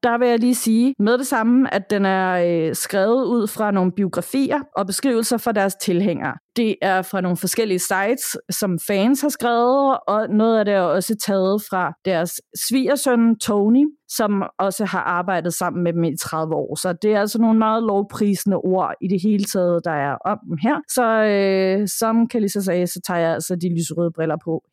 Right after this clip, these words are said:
her. Ed og Lorraine Warren, de dedikerede deres liv til at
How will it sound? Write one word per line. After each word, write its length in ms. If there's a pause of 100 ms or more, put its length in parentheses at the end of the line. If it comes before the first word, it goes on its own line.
her. 60 (460)
Ed 140 (160)
og 100
Lorraine 420
Warren, 280
de 160
dedikerede 680
deres 300
liv 180
til 120
at 80